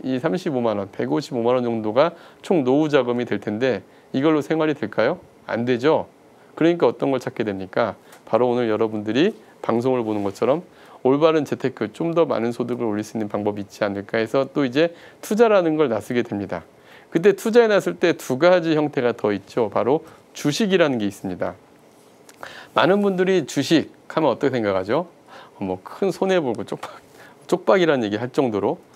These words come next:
어떻게 이런 걸 좀 피해보려고 하죠. 손해를 많이 보지 않을까? 이런 생각들을 많이 하십니다. 그런데 주식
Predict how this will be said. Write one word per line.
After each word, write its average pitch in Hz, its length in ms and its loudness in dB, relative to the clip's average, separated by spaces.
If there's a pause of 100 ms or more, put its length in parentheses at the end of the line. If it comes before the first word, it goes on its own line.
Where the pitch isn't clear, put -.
(140)
어떻게 151 400 0
이런 143 220 2
걸 170 120 2
좀 160 120 -2
피해보려고 190 600 0
하죠. 127 220 -2
손해를 175 340 -2
많이 120 200 0
보지 113 280 -4
않을까? 101 400 -2 (360)
이런 180 240 4
생각들을 165 420 0
많이 104 200 -2
하십니다. 139 520 0 (720)
그런데 104 220 4
주식 185 520 2